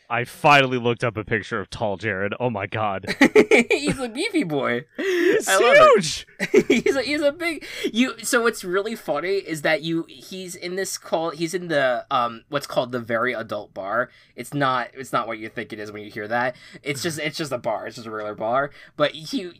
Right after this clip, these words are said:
Speaker 2: you enter the scene and it's a, it's a point and click game. So he, when you enter the scene,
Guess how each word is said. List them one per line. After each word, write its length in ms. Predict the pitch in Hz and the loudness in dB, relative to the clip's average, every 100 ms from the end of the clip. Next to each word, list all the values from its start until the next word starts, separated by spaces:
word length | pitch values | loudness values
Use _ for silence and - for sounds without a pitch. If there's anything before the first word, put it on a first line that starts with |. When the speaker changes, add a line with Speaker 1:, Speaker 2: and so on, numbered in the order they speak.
| 170 | -10
Speaker 2:
you 180 | 175 | -6
enter 440 | 156 165 180 208 208 | -4 -4 2 4 4
the 100 | 170 | 0
scene 320 | - 180 151 | -8 -8 -8
and 100 | 131 | -8
it's 100 | 127 | -8
a, 80 | 127 - | -10 -12
it's 100 | 139 | -12
a 40 | |
point 280 | - 175 220 | -4 0 0
and 80 | 151 | -2
click 220 | 160 165 | -6 -6
game. 300 | 214 226 233 - - | -8 -8 -10 -14 -20
So 200 | - 190 160 | -6 -2 -2
he, 440 | - - 226 240 | -6 -10 -6 -6
when 200 | 180 175 | -4 -6
you 140 | 185 214 | -8 -10
enter 360 | 160 175 208 | -10 -6 -6
the 120 | 190 170 | -6 -8
scene, 420 | - 156 180 | -8 -8 -8